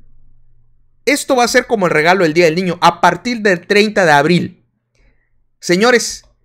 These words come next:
esta zona, Chiapas y la parte de Campeche, la parte sur, son de los lugares más pobres del país.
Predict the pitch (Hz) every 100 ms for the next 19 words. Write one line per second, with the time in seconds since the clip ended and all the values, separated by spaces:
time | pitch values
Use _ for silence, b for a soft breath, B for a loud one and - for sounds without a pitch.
0 | _ - 220 - 185 - 185 196 185 185
1 | 196 202 254 - - _ _ _ 156 151
2 | 180 185 196 135 139 131 120 117 117 135
3 | 139 131 170 165 226 156 - 143 - 131
4 | 110 104 101 87 - 175 202 - _ _
5 | _ - 196 233 233 175 151 170 202 175
6 | 190 185 190 180 175 139 131 139 139 -
7 | -